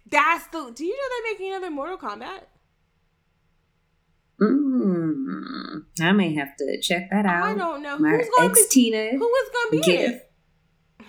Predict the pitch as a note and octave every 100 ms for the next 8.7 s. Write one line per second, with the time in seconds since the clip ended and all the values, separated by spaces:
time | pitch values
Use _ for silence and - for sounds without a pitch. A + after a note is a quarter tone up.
0 | - _ - - - - - G#3 G#3 _
1 | - F4 A#4 A4+ G#4+ A4+ A#4 B4 B4 C5
2 | D5 E5+ - - - - - - C5 G#4+
3 | B4 C5+ A#4+ F4+ F#4+ G#4 F4+ D4 E4 D#4
4 | D#4+ D#4 D4 D4 B3+ C#4 C#4+ C#4+ C#4+ C#4+
5 | C#4 C#4 C#4 C#4 - _ E3 - _ _
6 | _ _ _ _ _ _ _ _ _ _
7 | - - - - _ _ G#3 A#3+ G3+ D3+
8 | F#3 A#3 A3 G#3+ G#3 E3+